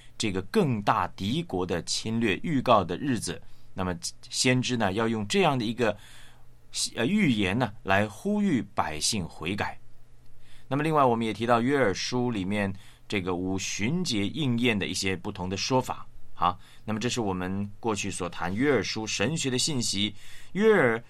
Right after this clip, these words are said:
传讲神的全能、圣洁和怜悯，这是约珥书我们所谈的。那么约拿书呢？约拿书我们谈到的是指到神的救恩。这本书呢，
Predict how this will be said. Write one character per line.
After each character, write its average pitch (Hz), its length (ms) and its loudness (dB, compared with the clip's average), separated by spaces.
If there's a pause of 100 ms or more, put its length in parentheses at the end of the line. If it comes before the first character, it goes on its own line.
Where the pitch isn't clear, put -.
传 139 260 2
讲 107 220 4
神 104 360 2
的 135 140 0
全 117 480 -2
能、 107 260 0 (200)
圣 143 480 2
洁 92 340 2 (140)
和 87 240 -4
怜 80 260 0
悯， 85 160 -2 (240)
这 104 100 -6
是 98 140 -4
约 120 220 4
珥 - 20 -2
书 107 180 -4
我 92 120 0
们 82 100 -4
所 82 160 -6
谈 76 240 -6
的。 92 160 -2 (540)
那 180 80 2
么 190 80 2
约 247 200 4
拿 156 300 6
书 208 260 2
呢？ 165 160 2 (280)
约 226 120 4
拿 175 200 6
书 165 200 0
我 135 120 4
们 107 220 0
谈 98 240 -2
到 117 180 6
的 98 120 0
是 95 320 -2 (260)
指 95 180 -4
到 98 180 6
神 - 380 0
的 98 100 0
救 101 300 2
恩。 98 200 -2
这 240 180 2
本 135 220 0
书 156 340 0
呢， 123 160 0